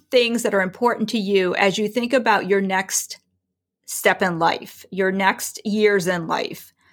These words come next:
Do you wanna be able to travel? Do you wanna just work from home?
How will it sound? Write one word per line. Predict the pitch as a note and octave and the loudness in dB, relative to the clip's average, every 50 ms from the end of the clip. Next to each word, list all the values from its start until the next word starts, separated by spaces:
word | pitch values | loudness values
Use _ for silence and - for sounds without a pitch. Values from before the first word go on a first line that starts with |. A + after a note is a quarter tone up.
| _ _ _ _ _ F#3+ | _ _ _ _ _ -6
Do | G3 | -2
you | A3 A3+ G#3 | -2 0 2
wanna | A3 A3 A#3 | 2 2 2
be | G#3 A#3 A3 | 2 2 2
able | A3 G#3+ G3+ G3+ | 2 2 0 -4
to | - - A3 | -8 -10 -8
travel? | - - - - A#3+ A3+ G#3+ G#3+ G#3+ F#3+ F#3 F3 - - - - - - _ | -6 -8 -6 0 2 4 4 4 4 4 2 0 -2 -2 -4 -12 -16 -16 _
Do | D#3 G3 | -2 0
you | G3+ | 0
wanna | G3 G#3 G#3 G3+ | 2 2 0 2
just | G3 G#3 G3+ G3+ | 0 0 0 2
work | F#3+ G3+ G3+ G3+ - | 2 2 0 0 -2
from | A#3+ A3 G#3 | -4 -2 -2
home? | F#3 - - B3 B3 A3+ F#3+ E3+ F3 - E3 D#3+ - | -4 -2 0 2 4 4 4 2 0 -2 -6 -10 -14